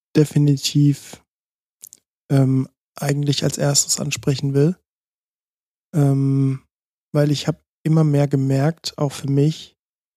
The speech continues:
dass verletzlich sich zu zeigen, verletzlich zu sein,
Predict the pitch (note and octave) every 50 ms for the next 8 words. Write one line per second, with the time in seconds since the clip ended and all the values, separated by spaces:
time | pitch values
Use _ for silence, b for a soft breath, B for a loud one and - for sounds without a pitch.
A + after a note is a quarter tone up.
0 | _ _ - C#3+ C3+ C3+ - - - - - _ _ _ _ _ _ _ _ _
1 | _ _ _ _ _ - - C#3+ D3 E3 - - - E3+ D#3+ D#3 - - - -
2 | _ _ _ _ _ _ _ _ _ _ _ _ _ _ _ _ _ _ _ _
3 | _ _ _ - D#3 C#3+ - - - D3+ - - - D3 D3 D#3 E3+ E3+ F3 E3+
4 | E3 E3 E3 - - - D3 D3 D3 - - D#3+ D3 - - - D3+ C#3 C#3+ C#3+
5 | C#3 C#3+ D3 C#3+ C#3+ C#3 C#3+